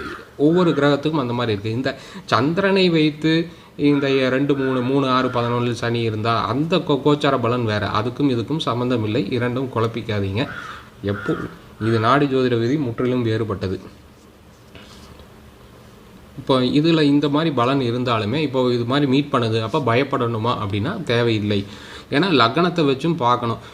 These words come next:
எப்பவுமே ஒ-, ஒரு சிஸ்டம் நீங்க ஜோதிடத்தில் படிக்கிறீங்கன்னா, அது மெயினான சிஸ்டம் வந்து லக்னத்தை வைத்து பார்ப்பது தான். So, அதுலேயும் தசாபுத்திகள் ஏதாவது கெடுதலாக இருந்து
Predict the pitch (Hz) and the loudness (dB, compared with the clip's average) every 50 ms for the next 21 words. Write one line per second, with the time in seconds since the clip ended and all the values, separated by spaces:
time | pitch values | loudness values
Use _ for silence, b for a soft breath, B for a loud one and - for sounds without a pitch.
0 | B B - 117 113 113 135 147 165 180 170 147 139 123 120 123 117 110 98 - | B B -6 -4 -4 -2 0 0 2 2 2 2 2 2 0 0 -2 -2 -4 -2
1 | - 113 123 120 117 110 - 127 123 - - 180 165 156 143 135 127 120 107 110 | -2 0 0 0 0 0 -2 -4 -4 -2 -2 0 2 2 2 2 0 0 0 0
2 | 123 127 131 139 135 127 131 123 113 117 120 110 104 110 104 101 95 98 117 160 | 0 2 2 0 0 0 -2 -2 -2 -2 -2 -2 -2 -2 -2 -2 -2 -2 -2 -2
3 | 220 - 147 123 107 107 113 123 139 156 165 165 160 160 175 175 147 - 127 120 | -4 -4 -4 -4 -2 0 2 2 2 2 2 2 2 0 0 0 -2 -4 -6 -6
4 | - 151 135 123 117 110 107 156 190 151 113 104 123 131 131 123 131 117 113 113 | -4 -4 -2 -2 -2 -2 -2 -2 -2 -2 -2 0 -2 -2 -2 0 0 0 0 0
5 | 110 101 113 107 107 104 101 92 - 98 95 95 92 95 92 B B B B B | -2 -2 -4 -4 -2 -2 -4 -4 -4 -4 -4 -4 -4 -6 -10 B B B B B
6 | B B - - 107 92 98 110 143 151 160 156 160 165 185 196 156 135 117 - | B B -2 0 0 0 2 2 2 4 4 4 4 2 2 0 0 0 0 2
7 | - 156 156 147 143 143 - 135 151 151 147 135 123 117 120 123 123 127 139 131 | 2 0 0 0 -2 -4 -2 -2 0 0 0 0 0 0 0 0 0 0 -2 -2
8 | - 120 117 117 123 123 120 117 117 123 113 104 110 120 123 120 117 110 104 92 | -2 -2 -2 -2 0 0 0 2 2 0 0 0 0 0 0 0 0 0 0 -2
9 | 87 | -2